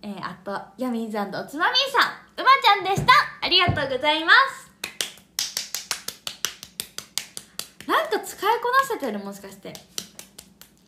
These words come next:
あれだね、ライブの、あれだね。あれじゃん、ちょうどさ、家で自主練するときにちょうどいいかも。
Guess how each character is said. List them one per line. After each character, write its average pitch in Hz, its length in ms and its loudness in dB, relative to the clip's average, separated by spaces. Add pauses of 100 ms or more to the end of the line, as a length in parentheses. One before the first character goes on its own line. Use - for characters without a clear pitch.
(320)
あ 240 80 -14
れ 294 60 -10
だ 233 160 -6
ね、 214 40 -10
ラ 320 160 0
イ 339 60 -4
ブ 339 100 -4
の、 320 300 -4 (300)
あ 240 100 -10
れ 247 100 -6
だ 208 140 -8
ね。 - 300 -18 (480)
あ - 80 -10
れ 349 140 0
じ 392 80 -4
ゃ 226 100 -4
ん、 190 100 -10
ち - 80 -8
ょ 403 60 -2
う 392 40 -4
ど 392 120 -4
さ、 359 380 -2 (600)
家 330 220 -2
で 311 80 -4
自 240 160 -6
主 311 160 -2
練 339 220 0
す 359 100 -4
る 349 120 -4
と 370 120 -4
き 294 100 -10
に 220 100 -6
ち 220 100 -8
ょ 320 40 -2
う 285 40 -6
ど 320 100 -4
い 311 60 -4
い - 40 -10
か 214 100 -6
も。 - 300 -14